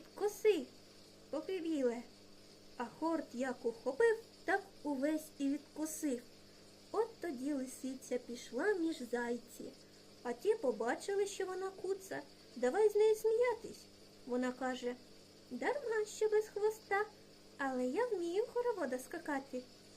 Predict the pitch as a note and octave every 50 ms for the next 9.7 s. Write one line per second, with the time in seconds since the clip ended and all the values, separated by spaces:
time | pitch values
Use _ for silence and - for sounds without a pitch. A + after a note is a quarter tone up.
0 | - - - - - - - - A#3+ D4 G#4 G#4 E4 - - - - - - -
1 | - - - - - - - - - - - - - - - - - - - C#4
2 | F4+ G#4 - G4 F4 F4 F4 E4+ - - - - - - - - - - - -
3 | - - - - - - - - - - - - - - D#4+ F#4 F#4+ F#4+ - F#4
4 | - - D4 D#4 E4+ F#4 D#4+ F#4 F4+ E4+ C#4+ C#4+ D#4+ F4+ F4 - - C4 C4 C#4+
5 | D4 - - - - D#4+ G4 G#4+ G#4+ G4 F#4+ - D#4 D4+ D#4+ F4 E4+ E4 D4 C#4
6 | B3+ B3 A#3+ A#3+ B3 - - A#3+ - - - - - - - - - - G4+ A4+
7 | B4+ B4 A4+ G#4 - - - E4+ E4 - - C4 B3 A#3+ - - - - - -
8 | - - - - - - - - - - - - - - - - - - - -
9 | - - - - - - - D#4 F#4+ A#4 A4+ G#4 F#4 C#4